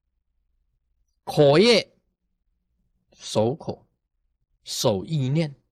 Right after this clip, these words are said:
没有外面的形形色色来引诱你，刚好闭关。这个也是修行啊，你有这一种想法，无碍，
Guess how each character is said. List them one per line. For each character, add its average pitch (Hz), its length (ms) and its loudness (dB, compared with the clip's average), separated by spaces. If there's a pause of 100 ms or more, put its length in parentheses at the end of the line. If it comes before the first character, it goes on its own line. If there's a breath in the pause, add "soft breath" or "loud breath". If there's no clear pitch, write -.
(680)
没 131 280 0
有 151 140 2
外 139 300 2
面 135 320 -4
的 113 80 -4
形 113 340 -6
形 113 300 -4
色 123 240 -2
色 120 240 -4
来 104 220 -10
引 104 320 -12
诱 127 200 -10
你， 85 200 -18 (1120)
刚 127 420 -6
好 95 440 -12
闭 98 200 -8
关。 - 240 -20 (1300)
这 233 180 0
个 208 140 4
也 127 160 2
是 139 140 -4
修 143 260 -6
行 113 260 -10
啊， 120 60 -8
你 151 240 0
有 165 140 2
这 180 160 2
一 175 100 2
种 120 180 -4
想 120 280 -8
法， 98 260 -14 (320)
无 98 160 -18
碍， 151 200 -14